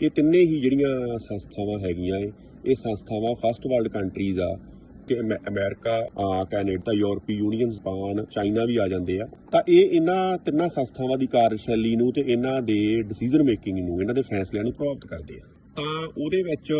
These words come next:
ਪਿਛਲੇ ਕੁਝ ਸਮੇਂ ਤੋਂ ਇਹ ਲਗਾਤਾਰ ਜ਼ੋਰ ਪਾਇਆ ਜਾ ਰਿਹਾ ਹੈ ਕਿ ਖੇਤੀ ਜਿਹੜੀ ਹੈਗੀ ਆ, ਖੇਤੀ ਥਰਡ ਵਰਲਡ ਕੰਟਰੀਜ਼ ਆ ਜਿਹੜੀਆਂ, ਮਤਲਬ ਜਿਹਨੂੰ ਕਹਿ ਦਿੰਦੇ ਆ ਵੀ ਜਿਹੜੇ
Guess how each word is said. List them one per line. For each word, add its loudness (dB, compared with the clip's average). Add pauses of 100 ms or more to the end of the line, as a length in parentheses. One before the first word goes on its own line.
(140)
ਪਿਛਲੇ -2
ਕੁਝ -2
ਸਮੇਂ 0
ਤੋਂ 2
ਇਹ 4
ਲਗਾਤਾਰ 4
ਜ਼ੋਰ 2
ਪਾਇਆ 0
ਜਾ -2
ਰਿਹਾ 0
ਹੈ 0
ਕਿ -2
ਖੇਤੀ -4
ਜਿਹੜੀ 2
ਹੈਗੀ -4
ਆ, 0
ਖੇਤੀ -4 (280)
ਥਰਡ 2
ਵਰਲਡ 2
ਕੰਟਰੀਜ਼ -4
ਆ -4
ਜਿਹੜੀਆਂ, 0
ਮਤਲਬ -2
ਜਿਹਨੂੰ 0
ਕਹਿ -2
ਦਿੰਦੇ 2
ਆ 0
ਵੀ -4
ਜਿਹੜੇ 0